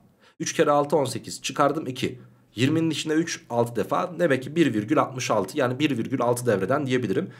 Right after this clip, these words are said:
Demek ki bizim x'imiz bir virgül altı devredenden daha küçük ola-, olurken aynı zamanda bir buçuktan da daha büyük olması gerektiğini de biliyorduk. Tamam. Şimdi bir virgül on üç bu aralıkta mı? Hayır. Bir virgül otuz bir? Hayır.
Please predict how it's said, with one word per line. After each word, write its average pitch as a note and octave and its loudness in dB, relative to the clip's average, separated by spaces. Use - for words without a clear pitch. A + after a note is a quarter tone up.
Demek E3 4
ki D3+ -6
bizim D#3 -4
x'imiz D#3+ -6
bir D#3 2
virgül B2 -2
altı C3 -2
devredenden C#3+ 2
daha D3 0
küçük - -8
ola-, C3+ 2
olurken G3 0
aynı F3+ 2
zamanda D3+ 0
bir D#3 -6
buçuktan F3 0
da F#3 -2
daha E3+ 4
büyük F3 -4
olması D#3+ 0
gerektiğini E3 0
de G#3 0
biliyorduk. D#3+ 2
Tamam. F#3+ 0
Şimdi F3+ -4
bir G3 0
virgül G3 0
on E3+ 2
üç G3 -2
bu F#3+ 4
aralıkta F#3+ 2
mı? A3+ 0
Hayır. F#2+ -2
Bir D#3+ 0
virgül E3+ 2
otuz E3+ 2
bir? G#3 -6
Hayır. G#2+ 0